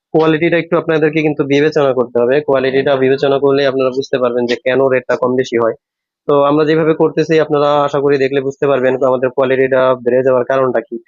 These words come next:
যে অ্যাক্সেসরিজ থেকে শুরু করে আপনি যখন সবকিছু একবার টপ ক্লাস লাগাইতে যাবেন, তখনই কিন্তু আপনার রেটটা কিছুটা ইনক্রিজ হবে।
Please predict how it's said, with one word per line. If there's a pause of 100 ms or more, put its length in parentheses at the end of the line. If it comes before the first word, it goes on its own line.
(540)
যে
অ্যাক্সেসরিজ
থেকে
শুরু
করে
আপনি
যখন
সবকিছু
একবার
টপ
ক্লাস
লাগাইতে
যাবেন, (460)
তখনই
কিন্তু
আপনার
রেটটা
কিছুটা
ইনক্রিজ
হবে।